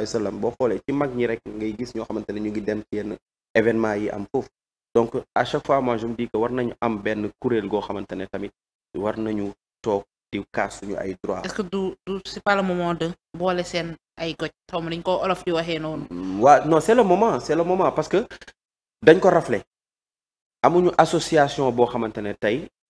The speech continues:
Speaker 1: war nañu mën a kaas ci suñu ay droit. C'est-à-dire, bëgguma citer tur di tooñ, mais kiy def sax lu gën a, lu gën a, gën a, gën a, gën a baax ci métier, moom la ñuy gën a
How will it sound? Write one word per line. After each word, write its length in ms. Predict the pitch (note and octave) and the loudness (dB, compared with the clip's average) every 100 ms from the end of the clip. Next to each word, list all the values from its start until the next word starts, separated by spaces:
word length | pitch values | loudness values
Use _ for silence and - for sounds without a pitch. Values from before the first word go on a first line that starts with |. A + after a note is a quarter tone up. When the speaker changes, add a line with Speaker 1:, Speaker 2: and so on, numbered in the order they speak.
| _ _ _ _ _ G#2+ | _ _ _ _ _ 0
Speaker 1:
war 140 | A#2+ | 2
nañu 200 | C3 C3 | 2 2
mën 160 | B2+ B2+ | 2 2
a 60 | A#2+ | 0
kaas 220 | B2+ A#2 | -2 -4
ci 80 | - | -8
suñu 200 | - A#2 | -10 -8
ay 200 | - A2 - | -6 -6 -2
droit. 260 | A2+ F#2 - - | 0 0 -4 0
C'est-à-dire, 440 | D#3 D#3+ D#3 F3 - - _ _ _ _ _ _ _ _ _ _ _ _ _ _ _ _ - | 4 6 4 2 -2 -20 _ _ _ _ _ _ _ _ _ _ _ _ _ _ _ _ 0
bëgguma 380 | C#3 G3 A3+ A3 | 4 8 10 10
citer 280 | G#3+ G3+ F#3 | 10 4 2
tur 200 | - F3 | 4 2
di 140 | B2+ C3 | 2 0
tooñ, 380 | - C#3 G#3+ - _ _ _ | 8 8 6 -2 _ _ _
mais 320 | A2 D3 D3+ - | 4 6 4 0
kiy 220 | A#3+ B3 F3+ | 2 2 6
def 220 | A#3 - | 6 6
sax 200 | - F#3 | 4 2
lu 140 | F#3+ F#3 | 2 4
gën 180 | D3+ A3 | 8 10
a, 140 | A#3+ F#3+ | 8 6
lu 160 | G3 F3 | 0 0
gën 180 | C4 C#4 | 4 6
a, 60 | B3 | 4
gën 240 | F3+ B3+ | 4 4
a, 60 | A#3+ | 4
gën 220 | E3+ A#3 | 4 4
a, 40 | G3 | 4
gën 220 | D#3 A3 | 6 6
a 40 | |
baax 320 | D#3+ G3 F3 - | 8 6 4 2
ci 60 | |
métier, 320 | E3+ E3+ E3+ | 4 4 4
moom 220 | C3+ D#3+ F3 | 2 4 4
la 60 | |
ñuy 160 | E3+ C#3+ | 4 4
gën 180 | D#3+ E3 | 4 6
a 120 | F3 | 4